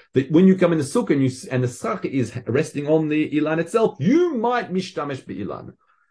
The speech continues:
Va'asur chemish bilan shemei alev ilosh. And you're not allowed mishtam-, mishtamesh bilan shemei alev itlosh. Okay, somebody, uh, you might climb in the tree, you might start picking things off the tree.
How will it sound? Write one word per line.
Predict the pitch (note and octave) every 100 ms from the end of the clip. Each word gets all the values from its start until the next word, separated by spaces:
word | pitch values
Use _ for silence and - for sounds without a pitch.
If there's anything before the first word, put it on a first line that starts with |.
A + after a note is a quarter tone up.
| -
Va'asur | D#3 A3 A3 G#3+
chemish | G3+ F#3+ -
bilan | D#3 D#3 F#3
shemei | F#3 F3+ D#3+
alev | C#3 B2+
ilosh. | A#2 G#2+ F#2 -
And |
you're | C#3
not | D3+
allowed | E3+ E3
mishtam-, | - F#3 E3+
mishtamesh | E3 D#3+ E3+ E3+ E3+
bilan | D#3+ D3+ A2+
shemei | C3 - B2+
alev | D3 A2+ G#2+ D3
itlosh. | B3+ C4+ - - -
Okay, | A2+ D3
somebody, | D3+ D3 A#2 -
uh, |
you | G#2 A#2
might | G#2 -
climb | D#3+ F#3
in | D#3+
the |
tree, | - E3 D#3
you |
might | G#2+ G2 G2
start | F2+ -
picking | C#3 C3+
things | G#2 G#2+
off | E3+
the | -
tree. | - C#3+ C3+